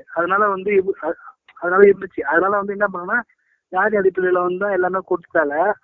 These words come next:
அன்னைக்கு யார் யாரெல்லாம் ஜாதி அடிப்படையிலால ஒதுக்கப்பட்டாங்களோ, அவங்களுக்கு எல்லாருமே இப்ப ஜாதி அடிப்படையில எல்லா சமூகத்திலயும் அவங்க அவங்களுக்கு அந்தந்த சலுகைகள் கொடுக்குறாங்க. ஏன் அப்படின்னா, அந்த காலத்துல ஆயிரத்தி தொள்ளாயிரத்தி நாற்பத்தி அஞ்சுல என்னன்னு பார்த்தோம்னா,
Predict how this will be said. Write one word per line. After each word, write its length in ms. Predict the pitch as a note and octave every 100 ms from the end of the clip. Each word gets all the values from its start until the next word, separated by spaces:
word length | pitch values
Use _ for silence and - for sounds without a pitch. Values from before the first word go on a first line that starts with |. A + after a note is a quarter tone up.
| _ _ -
அன்னைக்கு 300 | D#3 F#3+ F#3+
யார் 280 | E3+ E3+ G#3
யாரெல்லாம் 340 | G3 G3+ G3+
ஜாதி 280 | E3+ F#3+ G3
அடிப்படையிலால 600 | F3+ F#3 F#3 F3 E3+ F3+
ஒதுக்கப்பட்டாங்களோ, 1000 | D#3+ E3 F#3 F#3+ E3 - D3 C#3 C3+ D#3+ D3+ - _ _ _
அவங்களுக்கு 580 | C#3 D3+ C3+ G3 F3+ D#3+
எல்லாருமே 600 | E3 F#3+ F3 D#3 E3+ E3+
இப்ப 440 | D3+ D#3 _ G#3+ -
ஜாதி 320 | E3 E3+ F#3+
அடிப்படையில 480 | F3+ E3 - D3+ F#3
எல்லா 320 | F#3+ E3 F#3 F3+
சமூகத்திலயும் 680 | - E3+ E3+ D#3+ C#3+ E3 G3
அவங்க 240 | E3+ F3+
அவங்களுக்கு 480 | E3+ D#4+ F4 - A3+ - - -
அந்தந்த 380 | - F4 F4 E4
சலுகைகள் 400 | - F#3 F#3 F#3
கொடுக்குறாங்க. 440 | E3+ E3+ D#3+ D3 C#3+
ஏன் 300 | E3+ F#3+ F3
அப்படின்னா, 360 | D3 C#3+ C#3+ F3
அந்த 280 | E3+ E3+ F3
காலத்துல 320 | F#3 G3 F#3
ஆயிரத்தி 260 | F3+ F#3
தொள்ளாயிரத்தி 220 | F3+ F3+ E3+
நாற்பத்தி 340 | E3+ F#3 -
அஞ்சுல 320 | E3 F3 G3
என்னன்னு 260 | E3 E3+ D#3+
பார்த்தோம்னா, 380 | D#3 - D3+